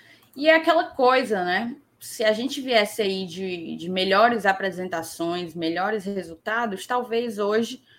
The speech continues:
um empate lá no Almeidão não, não pesasse tanto.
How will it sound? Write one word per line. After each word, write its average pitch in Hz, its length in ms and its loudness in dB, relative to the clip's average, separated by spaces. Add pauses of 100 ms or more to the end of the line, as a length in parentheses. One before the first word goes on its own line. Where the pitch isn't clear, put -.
(160)
um 208 140 -6
empate 190 640 4
lá 196 380 4
no 240 120 0
Almeidão 196 560 -2
não, 247 320 -4
não 233 160 0
pesasse 220 520 -2
tanto. - 360 -12